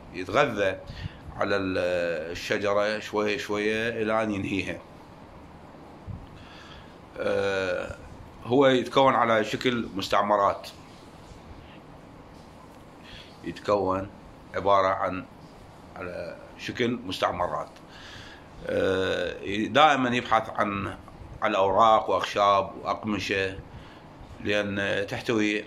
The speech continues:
على مادة السليلوز نسبة عالية من عندها. آه، أسباب، آه،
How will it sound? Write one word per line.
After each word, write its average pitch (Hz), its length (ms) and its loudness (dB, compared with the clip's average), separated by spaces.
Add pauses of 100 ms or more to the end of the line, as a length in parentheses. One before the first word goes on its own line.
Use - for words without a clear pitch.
على 101 240 0
مادة 107 300 0
السليلوز 92 680 -2
نسبة 95 280 -2
عالية 92 320 0
من 90 120 -8
عندها. - 320 -14 (1700)
آه، 101 600 -2
أسباب، 123 560 4
آه، 95 640 4